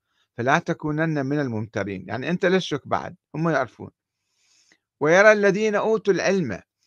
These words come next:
الذي أنزل إليك من ربك هو الحق ويهدي إلى صراط العزيز الحميد". سبع آية ستة: "قل آمنوا به أو لا تؤمنوا إِنَّ الَّذِينَ أُوتُوا الْعِلْمَ مِنْ قَبْلِهِ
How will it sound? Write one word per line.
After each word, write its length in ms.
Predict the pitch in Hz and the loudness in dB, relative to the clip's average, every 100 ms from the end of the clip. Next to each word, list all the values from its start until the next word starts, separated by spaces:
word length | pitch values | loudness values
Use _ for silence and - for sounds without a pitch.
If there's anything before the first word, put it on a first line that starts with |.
| _ _ - | _ _ -8
الذي 400 | 131 160 151 175 | -4 -2 0 0
أنزل 420 | 190 202 165 147 | 0 -2 0 2
إليك 400 | 110 151 170 - | 2 2 0 -2
من 120 | 131 | -6
ربك 560 | 120 127 123 131 - _ 175 | -4 -4 -4 -8 -8 _ 4
هو 180 | 202 | 6
الحق 360 | 160 - 120 - _ _ _ _ _ _ _ - | 6 2 -6 -8 _ _ _ _ _ _ _ -2
ويهدي 540 | 131 185 156 135 117 | 0 0 0 -4 -2
إلى 200 | 147 123 | -2 -4
صراط 440 | - 120 135 135 | -6 -6 -6 -6
العزيز 520 | 117 95 107 120 135 123 | -10 -10 -10 -8 -6 -8
الحميد". 520 | 98 - 104 90 90 _ _ _ _ _ _ _ _ _ _ _ | -10 -10 -8 -8 -10 _ _ _ _ _ _ _ _ _ _ _
سبع 380 | - 139 135 123 - _ | -4 -2 0 -2 -6 _
آية 160 | 117 110 | -4 -4
ستة: 420 | 104 101 - 78 - _ _ _ _ _ _ - | -4 -8 -10 -16 -16 _ _ _ _ _ _ 0
"قل 260 | 151 170 - | 2 2 2
آمنوا 440 | 170 202 233 226 226 | 4 6 4 0 0
به 400 | 208 220 208 202 | -2 -2 0 2
أو 180 | 147 135 | 2 2
لا 160 | 143 | 2
تؤمنوا 520 | 170 220 185 180 170 - _ _ _ _ | 0 -4 -2 -2 -4 -8 _ _ _ _
إِنَّ 160 | 170 202 | -2 0
الَّذِينَ 480 | 202 185 156 202 196 | 2 0 0 -2 -2
أُوتُوا 400 | - 208 208 175 | -2 -4 -2 -2
الْعِلْمَ 300 | - 180 165 | 0 0 0
مِنْ 280 | 135 123 113 | -2 -4 -2
قَبْلِهِ 640 | 127 120 107 101 98 107 | -4 -2 -6 -4 -6 -6